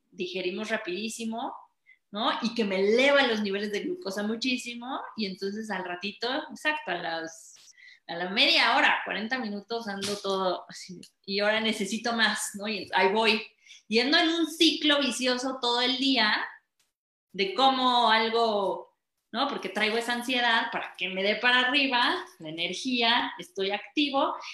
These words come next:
y de repente otra vez me vuelvo a ir para abajo. Entonces, se recomienda incluir proteína en cada una de tus comidas y grasa saludable, que te va a ayudar a que tu digestión, eh,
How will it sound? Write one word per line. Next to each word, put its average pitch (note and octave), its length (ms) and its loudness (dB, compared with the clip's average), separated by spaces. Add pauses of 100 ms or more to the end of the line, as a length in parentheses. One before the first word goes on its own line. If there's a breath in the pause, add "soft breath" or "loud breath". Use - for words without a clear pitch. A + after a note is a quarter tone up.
(200 loud breath)
y F3+ 80 -14
de F3+ 80 -12
repente A3+ 340 -4
otra G3+ 200 0
vez F#3+ 240 4
me F3 100 -4
vuelvo F3 260 -4
a F3+ 60 0
ir F3+ 100 -6
para D3+ 220 -4
abajo. D#3 320 -12
Entonces, G3 600 -8 (220 loud breath)
se F3+ 140 -10
recomienda A3 800 0
incluir A3+ 720 -2
proteína F#3+ 840 -2 (300)
en F3+ 160 -10
cada E3+ 260 -8
una F3+ 100 -8
de F3+ 100 -10
tus G3 180 -10
comidas A#3+ 840 -8 (200)
y F#3+ 120 -8
grasa E3+ 340 -6
saludable, A3+ 600 0 (380 loud breath)
que F3+ 100 -10
te F3+ 140 -8
va F3+ 80 -2
a - 20 0
ayudar G3+ 380 0
a G3+ 80 -6
que F#3+ 100 -8
tu F3+ 140 -8
digestión, F#3+ 840 -8 (400)
eh, D#3+ 720 -10